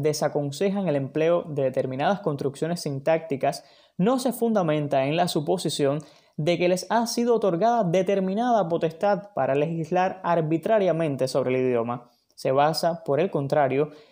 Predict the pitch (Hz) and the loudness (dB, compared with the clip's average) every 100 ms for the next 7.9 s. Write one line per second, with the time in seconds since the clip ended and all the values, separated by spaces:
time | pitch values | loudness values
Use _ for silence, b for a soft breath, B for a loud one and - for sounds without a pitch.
0 | B 190 190 190 180 254 240 - 220 180 | B -2 0 0 2 0 0 0 0 2
1 | 175 175 175 165 202 196 180 180 180 175 | 0 0 0 0 0 0 -2 -2 -2 0
2 | 170 160 151 196 175 170 - 170 165 175 | 2 2 0 0 0 -2 -2 -2 0 0
3 | 175 220 220 180 170 233 196 160 - 196 | 0 -2 0 0 -2 0 0 -2 -2 -2
4 | 180 147 147 147 151 151 143 233 - 151 | 0 0 0 0 0 0 -2 -2 -2 -4
5 | - 190 160 143 160 156 135 127 143 160 | -2 -2 -2 -2 -4 -2 -2 -2 -2 0
6 | 233 - 240 - b b b - 139 127 | 0 0 -4 -6 b b b -2 -2 0
7 | 147 135 135 - 170 156 151 151 | -4 -2 -4 -2 0 0 -2 -6